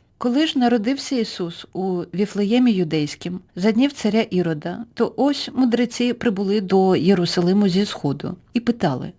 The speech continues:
де народжений цар юдейський? Бо на сході ми бачили зорю його і прибули поклонитись йому. І як зачув це цар Ірод,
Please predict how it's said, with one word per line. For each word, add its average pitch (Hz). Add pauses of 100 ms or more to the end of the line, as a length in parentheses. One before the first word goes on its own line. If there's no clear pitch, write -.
(100)
де 254
народжений 190
цар 156 (180)
юдейський? 196 (140)
Бо 214
на 214
сході 247
ми 214
бачили 208
зорю 233
його 156
і 185
прибули 180
поклонитись 202
йому. - (400)
І 277
як 262
зачув 262
це 220
цар 233
Ірод, 185